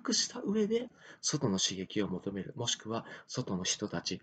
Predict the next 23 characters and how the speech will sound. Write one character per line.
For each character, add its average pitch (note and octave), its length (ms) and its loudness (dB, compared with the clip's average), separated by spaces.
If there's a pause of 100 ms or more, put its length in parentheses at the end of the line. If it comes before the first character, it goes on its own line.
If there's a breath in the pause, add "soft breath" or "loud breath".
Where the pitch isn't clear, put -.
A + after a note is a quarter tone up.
(140 loud breath)
物 G#2 200 4
事 G#2+ 220 -2
に C3 80 0
働 G2 380 0
き - 80 -6
か G#2 120 0
け G#2 100 -2
る F#2 120 -4
と - 160 0
い G#3+ 40 2
う G3+ 60 4
の F3+ 140 4
が、 F3 200 0 (520 loud breath)
元 G#2+ 240 2
々 G#2+ 220 2
の D3 100 6
順 G#2 220 4
番 G2 180 0
な G2 100 2
ん F2 60 0
で F2+ 80 0
す - 120 -6
ね。 F2+ 200 -4